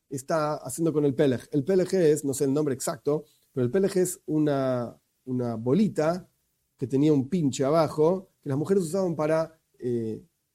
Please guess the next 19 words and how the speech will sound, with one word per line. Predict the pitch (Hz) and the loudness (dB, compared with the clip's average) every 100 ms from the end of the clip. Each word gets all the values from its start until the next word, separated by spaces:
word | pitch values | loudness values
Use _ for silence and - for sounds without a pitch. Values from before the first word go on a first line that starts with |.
| _ | _
entrelazar | 139 135 151 147 - 190 | -2 0 0 0 0 0
los | 165 139 - | 0 0 -4
hilos, | 190 151 113 101 - | 0 0 0 -4 -10
para | 190 | -4
hacer | 214 214 | -2 0
hilos | 240 208 160 | 2 2 2
justamente | 165 185 185 156 | -2 -2 -2 -2
para | 143 131 | -4 -4
tejer, | 139 208 196 156 135 | -2 0 2 2 0
para | 127 | -4
coser, | 127 131 214 185 147 | -8 -4 0 0 0
etcétera, | 160 185 170 147 - _ _ | 0 0 0 -2 -8 _ _
que | 127 | -4
son | 135 - | -4 -2
hilitos | 143 170 147 123 | -2 -2 0 0
muy | 127 160 | 2 0
finitos | 160 147 156 156 131 | 0 0 0 0 0
de | |
lana, | 180 247 185 175 208 | 2 2 2 2 -2